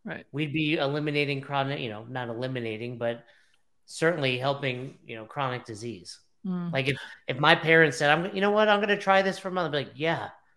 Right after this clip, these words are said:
Speaker 2: do that." Like,
Speaker 1: Yeah.
Speaker 2: what, what,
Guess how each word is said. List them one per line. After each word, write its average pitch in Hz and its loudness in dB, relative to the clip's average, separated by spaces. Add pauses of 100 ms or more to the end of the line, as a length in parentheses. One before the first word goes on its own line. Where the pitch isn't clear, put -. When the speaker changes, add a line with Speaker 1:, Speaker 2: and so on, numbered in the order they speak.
(260)
Speaker 2:
do 160 0
that." 95 -4 (180)
Like, 123 -8 (1600)
Speaker 1:
Yeah. 170 4
Speaker 2:
what, 208 2
what, 190 4